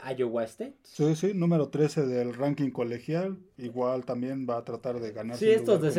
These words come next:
Speaker 1: séptima
Speaker 2: suplente.
Speaker 1: ronda la tienen muy difícil,
Speaker 2: Muy difícil,
Speaker 1: muy,
Speaker 2: sí,
Speaker 1: muy
Speaker 2: sí, sí.
Speaker 1: difícil.
Speaker 2: Ujú.
Speaker 1: Y último, última selección de la séptima ronda, pick doscientos cincuenta y seis,
Speaker 2: Ujú.
Speaker 1: draftean al receptor Grant
Speaker 2: Dubose,
Speaker 1: Dubose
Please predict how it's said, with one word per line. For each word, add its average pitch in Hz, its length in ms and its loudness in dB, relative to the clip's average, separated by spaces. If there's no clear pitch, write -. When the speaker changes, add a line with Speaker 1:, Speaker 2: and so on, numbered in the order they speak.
Speaker 1:
séptima 165 220 4
Speaker 2:
suplente. 143 200 2
Speaker 1:
ronda 165 180 4
la 127 160 0
tienen 139 400 -4
muy 135 480 -2
difícil, 139 240 0
Speaker 2:
Muy 156 100 4
difícil, 123 380 -2
Speaker 1:
muy, 156 100 -2
Speaker 2:
sí, 165 60 4
Speaker 1:
muy 139 120 2
Speaker 2:
sí, - 0 -
sí. 120 120 0
Speaker 1:
difícil. 104 420 -10
Speaker 2:
Ujú. 139 260 -6
Speaker 1:
Y 220 200 0
último, 185 840 4
última 170 480 4
selección 170 840 0
de 123 180 0
la 127 120 0
séptima 175 460 0
ronda, 202 420 0
pick 196 220 4
doscientos 170 720 2
cincuenta 139 420 -2
y 143 60 4
seis, 220 380 0
Speaker 2:
Ujú. 139 240 0
Speaker 1:
draftean 147 560 4
al 151 160 4
receptor 202 680 2
Grant 180 520 2
Speaker 2:
Dubose, 147 140 -10
Speaker 1:
Dubose 175 560 2